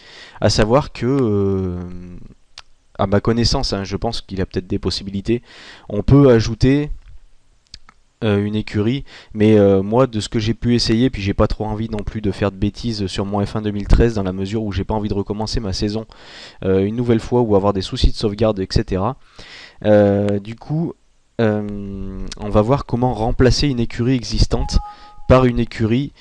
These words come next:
euh, que l'on va, euh, créer, hein, que l'on va inventer. Donc, euh, première chose, c'est aller sur internet et, euh, donc, euh, bah, vous allez sur le site, hein,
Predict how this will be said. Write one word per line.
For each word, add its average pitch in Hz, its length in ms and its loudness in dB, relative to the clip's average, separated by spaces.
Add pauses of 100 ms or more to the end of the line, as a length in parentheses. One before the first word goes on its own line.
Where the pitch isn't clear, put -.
(280)
euh, 95 680 2 (160)
que 127 100 0
l'on 127 300 2
va, 117 400 4
euh, 92 760 0
créer, 104 440 2 (340)
hein, 92 100 -6
que - 140 -4
l'on 92 140 -2
va 98 260 -2
inventer. 104 560 -2 (760)
Donc, 135 400 0
euh, 110 360 8
première 143 400 0
chose, 151 580 0
c'est 135 520 0
aller 113 260 4
sur 117 260 0
internet 104 540 2 (2250)
et, 139 320 6
euh, 101 1300 6
donc, 117 280 -4
euh, 95 640 2
bah, 98 120 2
vous 101 220 0
allez 110 160 4
sur 104 200 -2
le 98 120 2
site, - 340 0
hein, 104 160 0